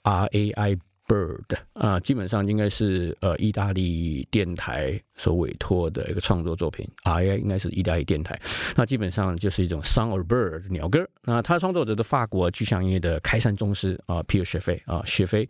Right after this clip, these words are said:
那他将预录鸟叫声做素材，那透过早期的磁带技术呢，然后呢做变化。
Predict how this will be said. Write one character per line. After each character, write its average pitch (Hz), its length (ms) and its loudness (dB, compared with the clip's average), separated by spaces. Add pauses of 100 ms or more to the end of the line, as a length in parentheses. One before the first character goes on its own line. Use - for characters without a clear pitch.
(520)
那 98 300 2
他 107 160 0
将 107 300 0
预 110 160 2
录 95 140 -2
鸟 82 140 -4
叫 92 160 0
声 92 180 0 (200)
做 - 140 -2
素 90 160 0
材， - 220 -6 (120)
那 90 140 4
透 101 200 0
过 92 240 0
早 87 240 -2
期 92 160 0
的 92 160 2
磁 - 160 -4
带 123 140 2
技 123 140 -2
术 120 240 0
呢， 113 200 0 (220)
然 85 220 0
后 87 180 2
呢 80 140 -2
做 - 160 -2
变 85 200 0
化。 85 300 -4